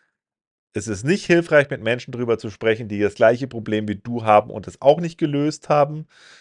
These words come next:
weil die können dir keine wirklichen Antworten geben. Das führt dann eher dazu, dass sich dann, dass man sich dann so im Opferdasein gemeinsam einnistet. Ähm, also such nach Menschen, die dir da weiterhelfen können, die das auch schon gemeistert haben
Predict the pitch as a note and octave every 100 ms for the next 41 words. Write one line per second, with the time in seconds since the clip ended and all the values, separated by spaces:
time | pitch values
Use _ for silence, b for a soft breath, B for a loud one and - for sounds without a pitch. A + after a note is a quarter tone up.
0 | b - A2 A2 A2 G#2+ A2+ - B2 A#2+
1 | A#2 G#2+ G#2 G2+ G2 F#2 F#2+ - - D3
2 | - D3 C#3+ C3 B2 A#2+ G2+ - A2+ A2
3 | G#2 G2 F#2+ G2+ G#2 G2+ F#2+ F#2+ F2 F2+
4 | F2+ b b b - G2 F#2 F2 F2+ F2
5 | E2 F2+ E3 E3 F3 C#3+ C3 B2 A#2 A#2
6 | A2 G#2 G2+ G2 G2+ - F#2+ G2+ G#2 G#2
7 | - A2 F#2+ _ b b b b _ -
8 | F#2 F2+ F2+ F2+ _ _ _ _ _ _
9 | _ _ _ _ G2+ G2 F#2 - C3+ C3
10 | G#2 G#2+ A2 A#2+ - G#2+ - _ - G#2
11 | G#2+ G2+ F#2 G2 G#2 G2+ F#2+ F#2+ - F#2
12 | G2 F#2 F2+ G2 F#2+ F#2 - - F#2 -
13 | - F#2 E2+ b b b - F#2+ F#2+ D#3
14 | - F3 - D#3+ D#3+ E3+ F#3+